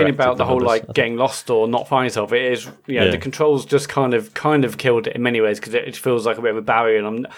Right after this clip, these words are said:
Speaker 2: it's never
Speaker 1: Mm.
Speaker 2: felt fully comfortable. Even,
Speaker 1: Mm-hmm.
Speaker 2: even now,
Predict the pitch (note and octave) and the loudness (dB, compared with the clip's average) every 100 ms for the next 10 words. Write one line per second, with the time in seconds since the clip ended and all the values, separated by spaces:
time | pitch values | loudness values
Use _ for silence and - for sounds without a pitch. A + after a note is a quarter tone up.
0 | - C3 A#2+ D3 C3+ G#2 A#2+ - - B2+ | -8 -6 0 2 2 2 2 0 -4 -2
1 | A2+ G#2+ A#2+ B2 A2+ G#2+ G#2 - _ - | -2 -2 -4 -4 -8 -8 -12 -14 _ -20
2 | - - B2+ A#2 A#2 C#3+ A#2+ B2+ A#2+ A2 | -14 0 2 2 0 -2 0 2 2 2
3 | G#2+ | 0